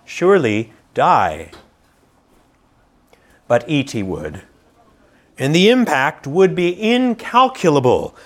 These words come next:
"Because you have listened to the voice of your wife and have eaten of the tree," the Lord God says, Genesis three, verse seventeen,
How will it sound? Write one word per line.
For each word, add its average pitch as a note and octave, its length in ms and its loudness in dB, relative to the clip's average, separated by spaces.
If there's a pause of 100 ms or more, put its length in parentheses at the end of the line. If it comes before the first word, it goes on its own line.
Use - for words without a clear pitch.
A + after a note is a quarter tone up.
(560)
"Because A3 540 2
you G3+ 100 4
have F3 160 4
listened F3+ 580 2
to F3+ 100 2
the D#3+ 120 4
voice G#3+ 340 4
of D#3+ 120 0
your E3 140 4
wife G#3 320 2
and F3 120 2
have E3 260 2
eaten G3+ 380 2
of G#3 320 0
the E3+ 60 -4
tree," A3+ 400 0
the D3+ 100 2
Lord B2 280 2
God G2 220 0
says, A2+ 320 -2
Genesis G2+ 460 -6
three, F#2+ 320 -4
verse G2+ 280 -2
seventeen, F#2 680 -2